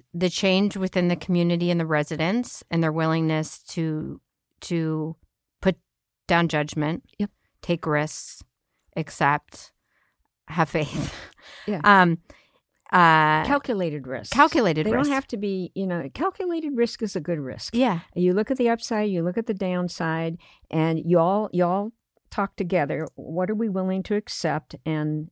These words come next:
Speaker 2: and that's a calculated risk. And, and you can have an exit strategy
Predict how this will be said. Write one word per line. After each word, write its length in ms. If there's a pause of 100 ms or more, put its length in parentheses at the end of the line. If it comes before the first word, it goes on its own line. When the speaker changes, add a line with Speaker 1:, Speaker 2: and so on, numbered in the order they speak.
(100)
Speaker 2:
and 320 (260)
that's 260
a 40
calculated 800
risk. 400 (220)
And, 260 (600)
and 640 (120)
you 160
can 140
have 220
an 100
exit 340
strategy 960